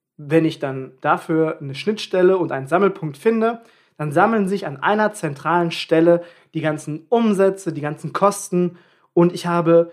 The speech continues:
jederzeit, ohne auch auf meinen Steuerberater warten zu müssen, ein Live-Ergebnis auf meinem Smartphone, wenn ich dann gerade vielleicht im Urlaub bin, in Südtirol und bin gerade am Spazieren,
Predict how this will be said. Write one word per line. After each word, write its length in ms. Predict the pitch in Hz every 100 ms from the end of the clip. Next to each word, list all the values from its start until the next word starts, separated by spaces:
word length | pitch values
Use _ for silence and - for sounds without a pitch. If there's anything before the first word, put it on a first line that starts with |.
| _ -
jederzeit, 960 | 147 233 254 - - 151 151 175 - _ _ _ _ _ _ _ _ -
ohne 600 | 233 247 226 208 208 -
auch 280 | 170 185 165
auf 240 | 160 165
meinen 240 | 156 151
Steuerberater 760 | 143 - 202 185 170 165 170 147
warten 300 | 147 214 208
zu 160 | - 175
müssen, 420 | 185 185 190 185 - -
ein 160 | 147
Live-Ergebnis 720 | 160 240 214 151 190 196 175
auf 160 | 143 151
meinem 120 | 135
Smartphone, 680 | 135 180 202 202 180 180 156
wenn 120 | 185
ich 80 | 190
dann 140 | 160
gerade 200 | 147 160
vielleicht 280 | 160 156 147
im 80 | 156
Urlaub 380 | 214 202 185 180
bin, 260 | 175 180 - - _
in 320 | 156 165 165
Südtirol 680 | 151 247 - 202 170 202 196
und 80 | 156
bin 140 | 208
gerade 200 | 190 165
am 100 | 160
Spazieren, 680 | - 143 139 - 214 208